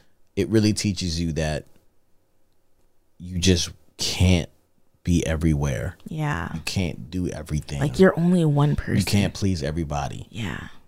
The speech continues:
Speaker 1: You know, um, because sometimes it's better for them to just be quiet. Like, "Yo, right now, I just, I know you have a, something to say, but I just need you to be quiet," right? Because the baby sleep and I'm tired and that toy is loud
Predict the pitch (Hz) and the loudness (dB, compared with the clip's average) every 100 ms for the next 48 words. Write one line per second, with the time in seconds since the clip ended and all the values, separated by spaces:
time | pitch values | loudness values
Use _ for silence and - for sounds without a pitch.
0 | _ _ - 85 80 73 71 - - _ | _ _ -8 0 2 2 0 -2 -12 _
1 | _ _ _ _ 80 76 71 67 64 60 | _ _ _ _ 0 0 0 -2 -6 -10
2 | - _ - _ _ _ - 90 98 - | -18 _ -20 _ _ _ -8 0 2 2
3 | 117 120 98 87 - 92 92 87 - 85 | 0 0 0 -4 -2 0 2 0 -4 -6
4 | 80 85 82 78 92 - 85 - 92 98 | -4 -2 -4 -4 -6 -4 -6 -4 -2 -2
5 | 71 - - 82 78 92 82 73 82 82 | -4 -10 -10 -10 -4 -2 -2 -4 -4 -4
6 | 87 101 107 - 98 117 - - 95 95 | -2 -2 -4 -6 -4 -4 -6 -6 -4 -2
7 | 90 101 101 98 85 82 - - 80 85 | 0 0 0 -2 -4 -8 -4 -4 -4 -6
8 | - 92 98 - - - - 76 131 127 | -4 -4 -6 -10 -20 -20 -12 -4 0 0
9 | 90 82 78 101 80 78 - - 95 92 | 0 -2 -4 -6 -6 -8 -10 -10 -6 -6
10 | 65 - - - - - - - - - | -6 -10 -18 -20 -20 -20 -20 -20 -20 -20
11 | - 90 101 90 - 90 98 82 80 110 | -8 -4 -2 -4 -6 -4 -2 -4 -4 0
12 | 127 143 - 90 80 76 - 80 - 113 | 2 2 0 0 -2 -4 -8 -12 -4 -2
13 | 131 - 82 73 73 - 82 80 113 180 | 0 0 -2 -2 -6 -6 -6 -4 -4 -4
14 | - - 123 110 92 64 71 69 71 76 | -6 -2 0 2 -2 -4 -6 -6 -4 -4
15 | 73 104 - | -4 -6 0